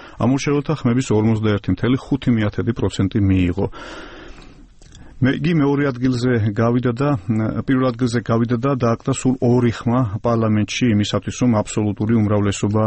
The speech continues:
მოეპოვებინა. თუმცა, როგორც ოცდასამ სექტემბერს გამართულ პრესკონფერენციაზე განაცხადა ანგელა მერკელმა,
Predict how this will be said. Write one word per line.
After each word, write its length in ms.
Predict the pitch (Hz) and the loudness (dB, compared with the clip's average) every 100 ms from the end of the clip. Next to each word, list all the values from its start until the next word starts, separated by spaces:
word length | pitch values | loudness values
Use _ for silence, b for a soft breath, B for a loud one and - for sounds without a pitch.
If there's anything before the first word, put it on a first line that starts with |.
| 107 | 4
მოეპოვებინა. 600 | 104 104 101 98 98 95 | 2 2 0 2 2 0
თუმცა, 220 | - 143 | 0 -2
როგორც 280 | 143 123 127 123 | 0 0 0 0
ოცდასამ 440 | 110 120 - 117 | 0 -2 0 0
სექტემბერს 560 | - 120 - 117 110 107 | 0 -4 0 0 0 -2
გამართულ 440 | 117 110 107 - 113 | 0 0 0 0 -2
პრესკონფერენციაზე 960 | 117 - 131 - 113 110 - 113 107 110 | -2 -2 -2 0 0 0 0 0 0 0
განაცხადა 520 | 107 104 104 - 98 98 98 | 0 0 0 -2 0 0 0
ანგელა 320 | 101 101 98 | 0 0 2
მერკელმა, 520 | 104 110 127 127 151 | 2 0 0 2 2